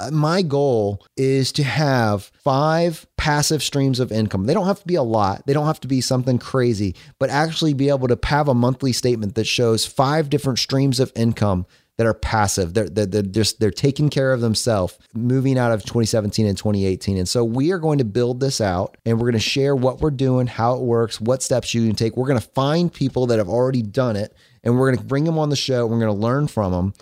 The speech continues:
and we're gonna share all of that with you. I mean, it, it's absolutely gonna be an, an amazing year for Choose F I.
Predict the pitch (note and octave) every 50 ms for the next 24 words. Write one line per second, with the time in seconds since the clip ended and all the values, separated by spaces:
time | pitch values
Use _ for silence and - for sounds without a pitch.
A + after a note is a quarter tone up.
0 | _ - D#2 G#2+ B2+ B2 A#2+ B2+ D3+ G3+ A3 A3 A3 A3 G#3 G#3 F#3+ G#3 A3+ B3
1 | A#3 F#3 D3 A#2 F#2 F#2+ F#2 G2+ G#2+ B2+ D3 E3 D#3+ - D#3 E3 E3 D#3 - -
2 | - - - _ - D#3+ E3 F3+ E3+ D#3+ - E3 E3 D3+ C#3+ C3+ B2+ A2+ B2 A#2+
3 | A2+ A#2 A2+ G#2+ G2+ A2 A2 F#2+ G2+ G#2+ G#2+ G#2+ G#2+ A2 A2+ A#2 A#2 G#2 A2+ A2
4 | G#2 G2+ G2 F#2+ F2 E2 F2 - _ _ _ _ _ _ F#2+ F2 - G2 F#2 -
5 | E2+ - - - -